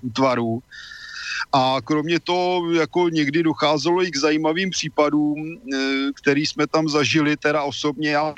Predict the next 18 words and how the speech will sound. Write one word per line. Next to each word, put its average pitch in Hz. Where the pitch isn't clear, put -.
jsem 220
se 196
to 190
tedy 196
dozvěděl, 156
protože 139
jsem 160
jaksi, 170
mm, 143
byl 160
oblíbený 156
a 165
měl 151
jsem 160
svoje 156
<laughs> 202
zdroje 156
informací. 147